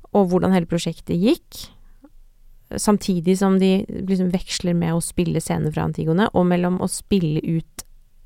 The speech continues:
denne gjenskapningen av denne massakren. Så jeg synes i,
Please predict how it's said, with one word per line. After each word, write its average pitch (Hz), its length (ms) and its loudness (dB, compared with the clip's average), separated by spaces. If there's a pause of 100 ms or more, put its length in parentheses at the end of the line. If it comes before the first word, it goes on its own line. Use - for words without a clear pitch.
(380)
denne 165 460 0 (340)
gjenskapningen 165 960 0
av 170 160 2
denne 160 160 0
massakren. 160 640 -4 (880)
Så - 240 2
jeg 277 100 4
synes 277 320 0
i, 277 120 -4